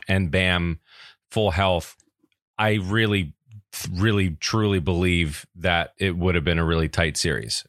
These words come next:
Uh, and we didn't, we didn't get a lot of that in, in the first game. Um, and I mean,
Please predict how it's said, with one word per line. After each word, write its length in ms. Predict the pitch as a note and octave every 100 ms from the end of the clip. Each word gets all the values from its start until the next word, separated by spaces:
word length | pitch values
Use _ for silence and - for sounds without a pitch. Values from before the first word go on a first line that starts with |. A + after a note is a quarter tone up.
| -
Uh, 40 |
and 280 | F#2 F2 F2
we 120 | F2+
didn't, 300 | F#2 F#2 F#2+
we 120 | F#2+
didn't 180 | G#2 A2
get 100 | G2
a 60 | F#2
lot 240 | F2+ F#2
of 60 | F2
that 280 | F2 F2 -
in, 200 | F2+ E2+
in 100 | F#2
the 80 |
first 300 | E2 G2 F2+
game. 420 | - E2+ E2+ D#2+ D#2 _ - - - - _ -
Um, 560 | F2 E2 D#2+ D#2 D2+ - _ _ _
and 380 | - E2 D#2+ D#2+
I 20 |
mean, 280 | F2 G2 F#2